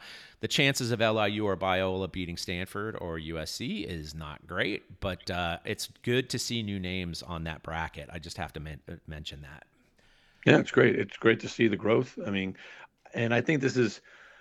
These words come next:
Speaker 2: a natural kind of extension, kind of once we're coming at, like, like,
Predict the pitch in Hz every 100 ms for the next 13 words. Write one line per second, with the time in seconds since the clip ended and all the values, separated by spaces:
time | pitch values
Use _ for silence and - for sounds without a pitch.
0 | - - 107 104 110 - 104 110 101 98
1 | - 101 101 98 101 98 98 - 95 101
2 | 98 92 117 - 110 95 - _ _ _
3 | _ 101 104